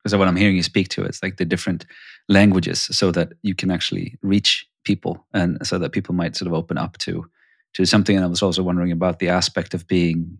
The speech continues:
a dancer, 'cause that's, I mean, I, I can relate to that. I, I, I am, or I was, or I used to be. <laughs> And, and, uh,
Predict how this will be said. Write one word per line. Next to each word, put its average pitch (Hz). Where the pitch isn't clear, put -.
a 92
dancer, 92
'cause -
that's, -
I -
mean, 92
I, 92
I 101
can 95
relate 90
to -
that. 104
I, 95
I, 92
I 95
am, 101
or 92
I 95
was, 101
or -
I -
used 92
to -
be. 117
<laughs> 113
And, 113
and, 90
uh, 90